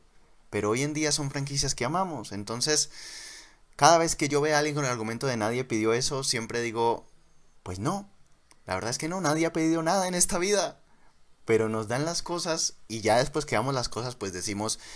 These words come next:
nos gusta más o nos gusta menos. Pero no se trata de que lo pidamos, se trata de que va a ser y de que cuando sea, ya veremos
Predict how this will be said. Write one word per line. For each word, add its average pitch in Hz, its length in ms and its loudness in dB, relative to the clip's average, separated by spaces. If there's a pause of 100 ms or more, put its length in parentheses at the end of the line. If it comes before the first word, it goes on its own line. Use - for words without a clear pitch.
(160)
nos 95 160 -4
gusta 127 260 0
más 151 220 2
o - 20 -4
nos 117 180 -4
gusta 123 240 -6
menos. 175 420 -6 (800)
Pero 98 640 -2 (140)
no 113 120 -8
se 143 120 -2
trata 156 220 -2
de 160 120 -2
que 135 100 -4
lo 117 140 -4
pidamos, 117 460 -2
se 104 100 -8
trata 107 280 -4
de 139 140 -2
que 101 140 -6
va 104 140 2
a 135 60 4
ser - 420 2 (440)
y 98 120 -6
de 90 160 -4
que 90 120 -8
cuando 98 340 -4
sea, 185 480 2 (600)
ya 98 160 0
veremos 110 640 -2